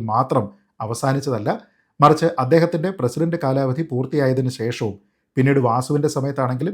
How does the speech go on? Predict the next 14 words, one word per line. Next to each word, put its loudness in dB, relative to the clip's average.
ഏറ്റവും 4
ഒടുവിൽ 2
ശ്രീ -8
പ്രശാന്തിൻ്റെ -4
സമയത്താണെങ്കിലും -6
ഈ 6
ഉരുപ്പടികളെല്ലാം 4
തന്നെ -4
അവിടെ 0
നിന്ന് -2
പുറത്തേക്ക് -4
കൊണ്ടുപോകുന്നതിനുള്ള -2
എല്ലാവിധ 6
ഒത്താശയും -2